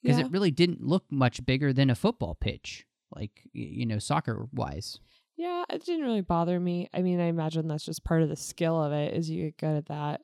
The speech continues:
Speaker 2: You get used to being able to hit it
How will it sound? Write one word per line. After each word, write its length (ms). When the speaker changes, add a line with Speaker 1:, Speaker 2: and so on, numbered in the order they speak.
Speaker 2:
You 240
get 180
used 300
to 80
being 240
able 220
to 360
hit 220
it 240